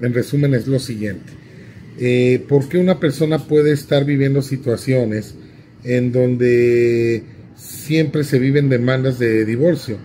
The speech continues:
demandas de concubinato en distintas etapas de su vida, aunque quiera tener una vida estable? Miren, como les dije en el video anterior, que de hecho acabo de grabar y voy a subir,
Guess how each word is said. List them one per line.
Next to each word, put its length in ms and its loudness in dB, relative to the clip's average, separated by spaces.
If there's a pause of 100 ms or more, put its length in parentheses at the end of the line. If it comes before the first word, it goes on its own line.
(300)
demandas 500 0
de 120 -2
concubinato 1000 -2 (240)
en 260 0
distintas 640 -2
etapas 440 -4
de 100 -4
su 160 -6
vida, 320 0 (920)
aunque 440 0
quiera 340 0
tener 200 -2
una 200 0
vida 220 0
estable? 440 -6
Miren, 380 -4 (420)
como 200 0
les 180 0
dije 220 -2
en 80 0
el 100 0
video 320 2
anterior, 600 0
que 100 -4
de 140 2
hecho 300 0
acabo 320 -2
de 100 0
grabar 340 -2
y 20 4
voy 180 2
a 80 2
subir, 380 -2